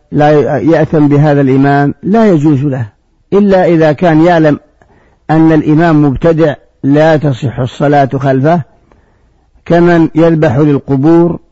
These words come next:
أو يطلب المدد من القبور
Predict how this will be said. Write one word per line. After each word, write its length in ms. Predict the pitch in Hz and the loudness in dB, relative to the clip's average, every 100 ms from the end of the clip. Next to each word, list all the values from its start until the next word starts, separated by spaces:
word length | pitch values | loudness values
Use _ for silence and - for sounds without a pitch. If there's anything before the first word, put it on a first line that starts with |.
| _ _ _ _ _ _ | _ _ _ _ _ _
أو 220 | 156 160 165 | -2 2 2
يطلب 540 | 170 165 165 160 151 | 2 2 0 0 2
المدد 540 | 156 147 170 170 165 | 2 2 2 0 0
من 260 | 160 160 156 | 2 2 0
القبور 720 | 160 - 160 160 170 170 160 | -2 -2 0 2 2 0 -2